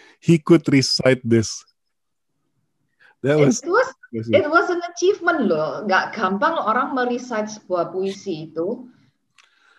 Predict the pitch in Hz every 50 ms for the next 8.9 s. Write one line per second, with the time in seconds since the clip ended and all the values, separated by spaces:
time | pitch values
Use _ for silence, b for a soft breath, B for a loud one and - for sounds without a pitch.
0 | _ _ _ 233 233 240 240 247 262 262 285 330 392 403 339 294 285 285 285 330
1 | 330 349 339 - 220 190 170 170 175 - - 262 285 285 247 196 156 151 160 156
2 | 190 196 196 - 269 277 269 247 254 254 240 180 185 190 180 185 185 180 185 196
3 | 202 202 202 - 226 220 226 226 233 247 240 240 240 170 175 170 170 165 165 165
4 | - _ _ _ - 165 165 160 160 156 156 156 156 156 156 156 151 143 143 139
5 | - 185 220 262 254 240 - - 285 277 285 277 294 294 285 - _ _ _ _
6 | _ _ _ - 196 190 - - 156 143 143 143 - _ _ _ _ _ _ _
7 | _ - 156 165 160 190 185 196 185 175 160 160 160 160 165 156 139 147 151 -
8 | 165 151 - 151 156 147 151 160 156 170 156 - 175 170 147 139 139